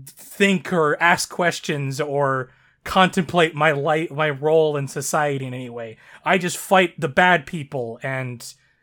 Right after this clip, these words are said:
uh, I think that e-, anyone I decide is the bad people are the bad people."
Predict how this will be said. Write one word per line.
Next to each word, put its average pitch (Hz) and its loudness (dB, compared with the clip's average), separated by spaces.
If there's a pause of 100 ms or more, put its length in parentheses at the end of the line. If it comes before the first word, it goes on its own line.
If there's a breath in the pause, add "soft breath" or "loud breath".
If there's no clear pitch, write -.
(360)
uh, 131 -2
I 165 4
think 160 -4
that 156 2
e-, 170 4
anyone 214 4
I 190 6
decide 165 2
is 147 -8
the 160 -4
bad 151 0
people 131 -10
are 131 -6
the 127 -12
bad 131 -10
people." 113 -20